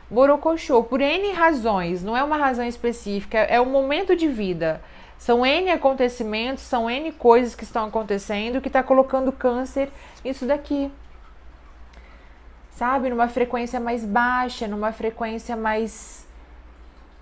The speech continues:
contida, né? Mas, mas, perceba,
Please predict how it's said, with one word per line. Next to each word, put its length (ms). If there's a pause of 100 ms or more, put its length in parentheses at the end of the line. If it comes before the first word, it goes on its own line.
(160)
contida, 1300 (960)
né? 440 (3250)
Mas, 1200 (1800)
mas, 640
perceba, 800